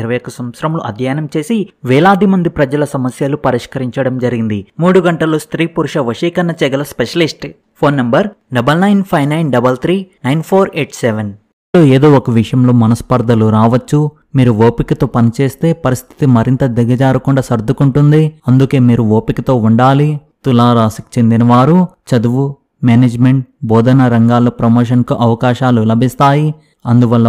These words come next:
వారు పూర్తి హృదయంతో ప్రయత్నాలు చేయండి. ఇంట్లో మరియు కుటుంబంలో ఆనందం మరియు గౌరవం ఉంటుంది. అయితే గ్రహ సంచారము ప్రేమ సంబంధాలలో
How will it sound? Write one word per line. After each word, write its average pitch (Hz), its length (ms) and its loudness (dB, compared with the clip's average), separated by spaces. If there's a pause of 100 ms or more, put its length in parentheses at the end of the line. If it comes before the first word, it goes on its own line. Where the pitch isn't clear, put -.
వారు 113 240 2 (280)
పూర్తి 143 360 0
హృదయంతో 123 540 0
ప్రయత్నాలు 120 560 0
చేయండి. 127 400 2 (340)
ఇంట్లో 165 200 4 (100)
మరియు 131 240 2 (100)
కుటుంబంలో 135 500 2 (160)
ఆనందం 131 400 2
మరియు 123 220 2 (100)
గౌరవం 123 340 2 (160)
ఉంటుంది. 139 420 2 (340)
అయితే 139 260 0
గ్రహ 135 300 2
సంచారము 131 560 2 (120)
ప్రేమ 127 240 2 (100)
సంబంధాలలో 120 720 2